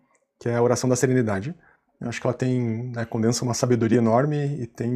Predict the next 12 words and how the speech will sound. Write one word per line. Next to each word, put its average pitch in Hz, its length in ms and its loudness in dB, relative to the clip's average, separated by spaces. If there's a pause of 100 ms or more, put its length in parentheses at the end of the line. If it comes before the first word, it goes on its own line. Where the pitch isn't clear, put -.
(460)
uma 113 140 -8
utilidade 117 720 -2 (680)
fantástica, 123 540 2
assim, 120 160 -4
pra 123 160 -2
várias 113 480 2
situações, 120 640 -4
tanto 120 240 -4
de 117 80 -8
família 117 420 -4
quanto 113 240 -8
individuais, 113 680 -2